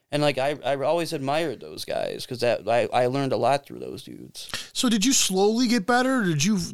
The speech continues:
Speaker 2: finally one day just hunker down and say, "I'm just gonna lock myself up and just go bas-, ballistic and, like,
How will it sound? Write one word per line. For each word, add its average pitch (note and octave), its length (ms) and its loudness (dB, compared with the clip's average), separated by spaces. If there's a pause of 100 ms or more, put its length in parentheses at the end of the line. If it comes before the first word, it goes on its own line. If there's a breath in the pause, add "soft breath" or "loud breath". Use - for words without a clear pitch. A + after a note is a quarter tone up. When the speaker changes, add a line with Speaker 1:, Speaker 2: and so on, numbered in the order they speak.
Speaker 2:
finally G3 300 4
one F#3 220 4
day F3+ 160 4
just E3 200 2
hunker E3 260 0
down D#3 280 6
and C#3 120 4
say, D3+ 160 4
"I'm C#3+ 160 4
just C#3 140 0
gonna C3+ 160 2
lock B2+ 240 0
myself B2 420 0
up B2 160 2
and A2+ 100 -2
just A2+ 220 -2
go A2+ 160 -2
bas-, G#2 280 -2
ballistic B2 760 2
and, A2+ 140 0
like, A2 200 -4